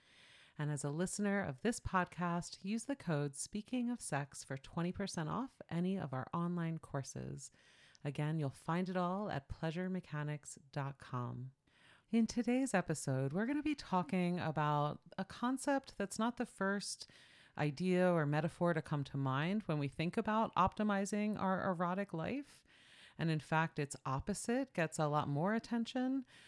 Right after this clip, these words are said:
But I think it's a really important part of the erotic cycle and the pleasure cycle to honor and to start practicing around. And that's cooling it down. Cooling it down, cool downs.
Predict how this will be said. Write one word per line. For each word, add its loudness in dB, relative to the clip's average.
But 2
I 2
think -2
it's -4
a 2
really 2
important 2
part 2
of -4
the 0
erotic 2
cycle 0
and -2
the -4
pleasure -2
cycle -4
to -12
honor 2
and -2
to -8
start -4
practicing -4
around. -2
And 2
that's 2
cooling 2
it -2
down. -2
Cooling 2
it 0
down, 0
cool 4
downs. -2